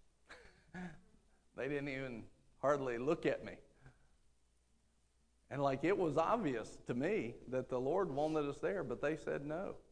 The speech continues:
And then they brought in somebody else and said, "Hey,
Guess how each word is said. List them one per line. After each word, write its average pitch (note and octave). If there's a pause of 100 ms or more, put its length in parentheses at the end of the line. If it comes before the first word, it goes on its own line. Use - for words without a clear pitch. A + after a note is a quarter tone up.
(640)
And A#2
then E3
they D#3
brought D3+
in E3
somebody E3
else F#3 (2500)
and B2
said, C3+
"Hey, D3+